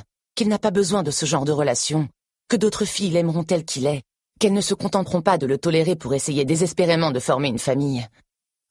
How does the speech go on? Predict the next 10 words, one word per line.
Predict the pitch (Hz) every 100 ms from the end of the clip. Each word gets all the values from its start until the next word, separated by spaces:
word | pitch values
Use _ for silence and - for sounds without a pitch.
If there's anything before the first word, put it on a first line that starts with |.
| _ _ _ -
Des | 208 214
filles | - 214
qui | -
voudront | 160 160 175
faire | 180 156
des | 156
projets | - 170 165
d'avenir | 151 165 151
avec | 127 120 -
lui, | 147